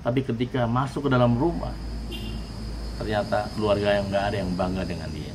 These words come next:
Ternyata keluarganya sama sekali nggak respect kepada dia. Ternyata keluarganya merasa malu, merasa nggak bangga.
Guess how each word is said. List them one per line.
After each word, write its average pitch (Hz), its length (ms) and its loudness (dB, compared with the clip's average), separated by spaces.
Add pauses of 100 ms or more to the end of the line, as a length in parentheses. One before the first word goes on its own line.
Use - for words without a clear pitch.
(500)
Ternyata 110 320 0
keluarganya 110 560 2
sama 139 240 0
sekali 139 320 2
nggak 107 240 2
respect - 400 -2
kepada 87 320 -6
dia. - 280 -8 (520)
Ternyata 123 240 2
keluarganya 123 400 4
merasa 117 480 2
malu, 127 640 2
merasa 117 320 0
nggak 104 240 0
bangga. 131 480 0